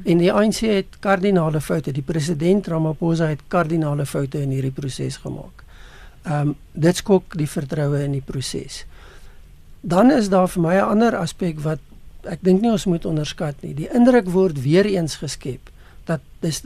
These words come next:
'n swak grondwet wat maak dat ons nie ons doelwitte bereik in Suid-Afrika nie. En, en nou word die verandering van die grondwet gesien as 'n oorwinning om dit reg te stel. En dis ver daarvan. En ek wil dit sê, Suid-Afrika kan nie bekostig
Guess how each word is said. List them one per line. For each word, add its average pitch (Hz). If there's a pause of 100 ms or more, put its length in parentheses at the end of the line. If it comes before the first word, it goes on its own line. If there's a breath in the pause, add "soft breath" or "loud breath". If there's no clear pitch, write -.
'n 220
swak -
grondwet 190
wat 151
maak 156
dat 160
ons 156
nie 190
ons 165
doelwitte 165
bereik 139
in 139
Suid-Afrika 131
nie. 170 (460 soft breath)
En, 185
en 196
nou 180
word 220
die 190
verandering 190
van 180
die 165
grondwet 175 (300 soft breath)
gesien 196
as 175
'n 202
oorwinning 175
om 165
dit 151
reg 156
te 190
stel. - (460 loud breath)
En 185
dis 196
ver 202
daarvan. 131 (1080 loud breath)
En 208
ek 214
wil 220
dit 196 (100)
sê, 190
Suid-Afrika 196
kan 180
nie 214
bekostig 185